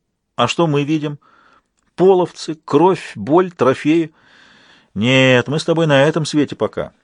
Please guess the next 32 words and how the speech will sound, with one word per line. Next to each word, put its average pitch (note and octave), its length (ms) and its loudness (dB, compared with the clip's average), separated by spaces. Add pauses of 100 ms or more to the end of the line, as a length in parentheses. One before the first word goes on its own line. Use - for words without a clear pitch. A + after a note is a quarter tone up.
(340)
Только G#2+ 280 -2
в G2+ 80 -2
другом C#3+ 360 0
времени, A#2+ 440 -2
в - 100 -16
прошлом. C3+ 560 -2 (1120)
Однако G#2 460 -4
интересно, E3 580 -2
что - 200 -6
попали C#3+ 560 -2 (100)
оба E3 300 0
в G2+ 100 -2
одно A2 280 -4
время, C#3+ 460 -4
хотя A#2 320 -4
жили E3 220 -2
в C#3+ 80 -2
разные G#2+ 320 -2
годы. E2 260 -10 (1400)
Жить E3 280 -4
можно G2 280 -2
и F2+ 40 -4
здесь. G2+ 420 -6 (920)
Мне C#3 360 0
на B2+ 140 0
той C#3 160 0
войне C#3+ 440 0 (340)
при A#2 160 -4
Гитлере G#2 440 -4
лучше C#3 300 -6
не C3 140 -4
было. D#2+ 240 -10